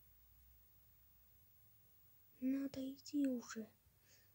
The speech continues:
Так, посмотрим окрестности, что там. Что такое?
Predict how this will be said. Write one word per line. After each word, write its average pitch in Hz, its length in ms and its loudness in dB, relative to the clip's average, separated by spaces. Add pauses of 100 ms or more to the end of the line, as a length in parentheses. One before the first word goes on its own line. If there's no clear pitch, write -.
(240)
Так, - 420 -8 (640)
посмотрим 302 560 2 (460)
окрестности, 247 1200 0
что - 800 4
там. 262 360 4 (2000)
Что - 240 8
такое? 269 720 10